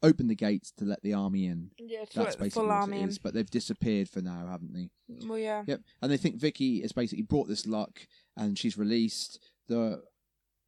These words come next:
Speaker 1: Cassandra is still trying to tell everyone, and they should really be listening to her, that, you know, Vicky's a spy, and that, you know, this is bad and all that. Paris then comes in and says about the horse, and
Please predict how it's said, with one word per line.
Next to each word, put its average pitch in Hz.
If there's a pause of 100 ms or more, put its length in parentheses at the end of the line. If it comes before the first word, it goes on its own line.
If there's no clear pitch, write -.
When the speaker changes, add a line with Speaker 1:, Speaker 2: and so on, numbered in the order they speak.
(120)
Speaker 1:
Cassandra 135
is 113
still 156
trying 127
to -
tell 117
everyone, 101 (380)
and 110
they 107
should 104
really 160
be 107
listening 104
to 95
her, 92
that, 101 (180)
you 113
know, 98
Vicky's 95
a 95
spy, 101 (240)
and 101
that, 101 (420)
you 90
know, 71
this 78
is 98
bad 104
and 101
all 98
that. 107 (440)
Paris 156
then 120
comes 110
in 113
and 98
says 107
about 101
the 90
horse, 139 (380)
and 110